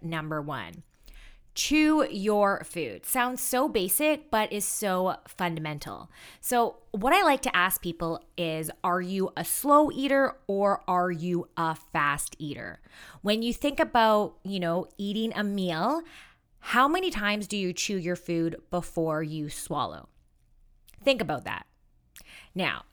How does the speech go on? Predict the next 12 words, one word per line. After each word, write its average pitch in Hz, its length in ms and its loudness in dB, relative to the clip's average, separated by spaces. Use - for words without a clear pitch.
I 254 300 8
am 226 200 -2
naturally 202 440 0
a 190 60 -2
fast 190 360 2
eater, 233 240 -2
so - 260 -2
I 180 240 4
really 208 300 0
have 185 260 -4
to 185 100 -6
be 170 560 -4